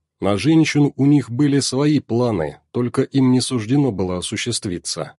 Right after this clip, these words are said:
Бандиты замерли, вращая глазами, а сзади стоял контролёр, подняв руки.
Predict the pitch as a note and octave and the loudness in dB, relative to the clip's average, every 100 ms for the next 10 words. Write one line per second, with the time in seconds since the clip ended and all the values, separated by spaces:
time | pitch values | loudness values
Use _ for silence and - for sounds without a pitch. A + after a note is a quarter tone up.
0 | _ _ _ - D#2+ G#2 B2 F3+ C#3 G2 | _ _ _ -10 -2 0 0 2 2 2
1 | B2 C3+ C3 A#2+ A2+ A#2 - - E2 F2+ | 2 2 2 2 0 -2 -4 -8 -6 -4
2 | F2 - B2+ C3 G2+ G2 G2 E2+ E2+ D#2+ | -6 -4 -2 -2 -4 -4 -4 -4 -8 -6
3 | F2 G#2 A2+ _ - E2 D#2+ F2 C#3+ B2+ | -4 -6 -6 _ -4 -2 -2 0 0 2
4 | G2 - G#2 B2 B2 A2+ B2+ A#2+ C3 C3+ | -2 -2 0 2 0 0 0 0 0 0
5 | C#3+ C#3+ - - - G2 G#2 A#2+ G#2 - | 2 2 0 -4 -4 -2 0 0 0 -4
6 | - G#2+ D#2+ E2 C#2+ | -4 -4 -6 -12 -12